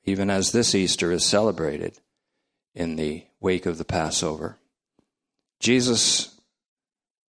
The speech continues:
broke the bread and offered the wine in anticipation of his crucifixion.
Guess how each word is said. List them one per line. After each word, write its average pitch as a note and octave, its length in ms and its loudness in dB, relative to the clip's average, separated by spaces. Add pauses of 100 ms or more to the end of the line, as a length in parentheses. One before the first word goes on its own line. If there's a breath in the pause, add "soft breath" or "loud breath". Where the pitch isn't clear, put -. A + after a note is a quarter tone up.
(160)
broke A2 260 4
the G2+ 100 0
bread G2 480 2 (1700)
and E2+ 680 0 (720)
offered F2 560 0 (800)
the E2 80 -2
wine F2 560 -2 (1500)
in F#2+ 100 0
anticipation F#2 960 2
of D2+ 100 -6
his - 180 0
crucifixion. - 840 -4